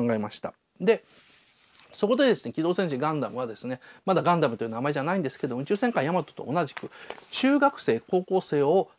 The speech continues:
ターゲットにした作品作りしました。で、これやっぱりね、ヤマトの成功がやっぱすごかったんですよ。宇宙戦艦ヤマトは、テレビ版のヤマト、で、劇場版のヤマト、さらば宇宙戦艦ヤマト、ヤマトよ、永遠にというので、大儲けします。で、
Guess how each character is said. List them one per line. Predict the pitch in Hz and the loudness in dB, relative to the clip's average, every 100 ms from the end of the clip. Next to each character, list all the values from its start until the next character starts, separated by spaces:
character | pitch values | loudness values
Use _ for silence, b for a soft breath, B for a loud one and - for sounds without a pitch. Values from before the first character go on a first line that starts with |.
| - | -6
タ | 185 | 0
ー | 156 | 0
ゲ | 127 | 0
ッ | |
ト | - | -4
に | 113 | -6
し | - | -4
た | |
作 | 127 139 147 | -2 -2 0
品 | 127 | -2
作 | 127 165 | 0 -2
り | 151 | -2
し | - | -4
ま | 110 | -10
し | - | -10
た。 | - - _ B B B B - | -12 -14 _ B B B B 4
で、 | 226 151 - _ _ _ _ _ _ _ _ - | 6 6 0 _ _ _ _ _ _ _ _ -4
こ | 160 | 0
れ | 165 | 0
や | |
っ | 147 | 0
ぱ | 139 | -2
り | 131 | -4
ね、 | 98 | -2
ヤ | 120 220 | 0 4
マ | 254 | 4
ト | 180 | 2
の | 120 | -4
成 | - 123 | -4 -6
功 | - 107 | -4 -6
が | |
や | 107 | -8
っ | |
ぱ | - | -8
す | - | 0
ご | 160 247 | 2 2
か | 214 | 0
っ | - | -2
た | 110 | -6
ん | |
で | 95 | -6
す | - | -12
よ。 | 101 | -10
宇 | |
宙 | 123 | -4
戦 | 196 269 | 2 4
艦 | 196 135 | 4 2
ヤ | |
マ | 151 131 | 2 -2
ト | 127 | 2
は、 | 147 - B B - | 2 2 B B 0
テ | 180 | 4
レ | 226 | 4
ビ | |
版 | 208 202 | 4 4
の | 202 | 4
ヤ | 196 196 | 2 4
マ | 139 | 2
ト、 | - - - | 0 -4 -2
で、 | 131 | 0
劇 | 143 180 | 2 4
場 | 190 | 4
版 | 175 | 4
の | 160 | 4
ヤ | 160 | 4
マ | 147 117 | 2 0
ト、 | 101 | 0
さ | - | 4
ら | 196 | 4
ば | 151 | 6
宇 | 156 | 2
宙 | 131 | 2
戦 | 147 120 | 0 0
艦 | 113 | -2
ヤ | 117 | -4
マ | 117 110 | -6 -4
ト、 | |
ヤ | 127 180 | -2 0
マ | 175 | 0
ト | 117 | 0
よ、 | 101 - | -4 2
永 | 196 135 | 4 4
遠 | |
に | 110 - _ - | 0 -10 _ -10
と | |
い | 110 | -6
う | |
の | 113 | 0
で、 | 160 - B B - | 0 0 B B 2
大 | 165 | 4
儲 | 180 151 | 4 2
け | 107 | -2
し | - | -6
ま | 104 - | -8 -10
す。 | - - | -6 0
で、 | 170 | 0